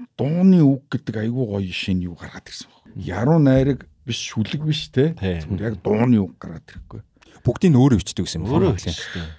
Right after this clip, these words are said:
Speaker 3: Оо, за.
Speaker 1: Тэгээд тэр гоё аятайгаа айгүй гоё зохицдог. Бүр ингээд тэгээ над нэг бүр, а, юу хэлж ийсэн юм а, би дурак, тэгээд тэрийг тогтоож аваагүй юм л та. Ингэж одоо мөрний юуг ингээд төг-,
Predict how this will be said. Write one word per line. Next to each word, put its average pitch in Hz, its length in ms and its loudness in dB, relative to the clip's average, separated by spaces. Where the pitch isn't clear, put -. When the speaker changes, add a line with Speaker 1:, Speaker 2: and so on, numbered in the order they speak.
Speaker 3:
Оо, 98 280 -2
за. - 120 -10
Speaker 1:
Тэгээд 214 280 4
тэр 190 120 2
гоё 151 240 2
аятайгаа 143 600 0
айгүй 160 240 2
гоё 107 160 -2
зохицдог. - 560 -12
Бүр 107 160 -6
ингээд 101 160 -8
тэгээ 147 160 6
над 147 240 2
нэг 160 140 4
бүр, 135 180 4
а, - 240 -10
юу 127 240 4
хэлж 110 320 4
ийсэн 120 240 4
юм 107 80 6
а, 98 60 2
би 113 180 2
дурак, 104 380 -6
тэгээд 101 260 -4
тэрийг 98 240 -2
тогтоож - 480 -8
аваагүй 90 240 -8
юм 85 80 -4
л - 160 -14
та. 92 80 -10
Ингэж 110 300 2
одоо 101 380 -2
мөрний 104 680 2
юуг 98 240 2
ингээд 98 320 -2
төг-, 95 240 -8